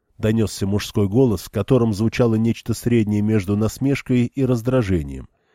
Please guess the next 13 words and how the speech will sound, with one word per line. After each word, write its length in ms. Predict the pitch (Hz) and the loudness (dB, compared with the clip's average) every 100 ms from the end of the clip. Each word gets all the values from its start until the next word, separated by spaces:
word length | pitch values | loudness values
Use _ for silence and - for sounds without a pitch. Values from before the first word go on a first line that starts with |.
| _ - | _ -4
«Я 180 | 127 131 | 0 0
знаю, 480 | 117 127 117 95 | 2 4 4 2
что 220 | - - 87 | -2 -4 -4
вы 100 | 90 | -4
там. 340 | - 73 - _ _ _ - | -4 -8 -10 _ _ _ -6
Или 160 | 101 104 | -2 0
хотя 340 | 107 - 110 | 0 2 2
бы 120 | 104 | 2
проверьте 560 | - 113 117 175 - 87 | 2 2 4 2 0 -8
сообщение 680 | - 95 - - 90 82 | -4 -4 -2 -2 -2 -2
на 140 | 82 95 | -4 -2
вашем 320 | 90 - 104 | -2 -4 -6
коме». 440 | - 98 69 - | -2 -2 -2 -12